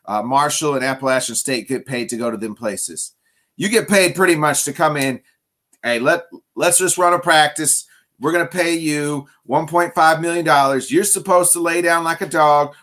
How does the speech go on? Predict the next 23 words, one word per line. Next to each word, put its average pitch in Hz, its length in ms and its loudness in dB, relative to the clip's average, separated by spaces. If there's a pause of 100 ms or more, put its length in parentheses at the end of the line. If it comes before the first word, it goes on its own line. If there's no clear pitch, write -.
We're 147 140 -2
supposed 170 320 0
to 160 60 -10
drub 156 380 2
you. 151 340 -2 (220)
It's 110 140 -4
supposed 156 220 0
to 151 60 -8
be 165 120 2
a 147 40 -4
forty-five 165 680 0
to 156 120 -8 (220)
three 160 260 -2
slacking. 151 800 -2 (280)
You 131 100 -4
know, 131 140 2
you 151 200 0
get 170 140 2
a 160 80 -2
little 160 200 -2
bit 156 140 -4
of 156 60 -6
experience. 156 1000 0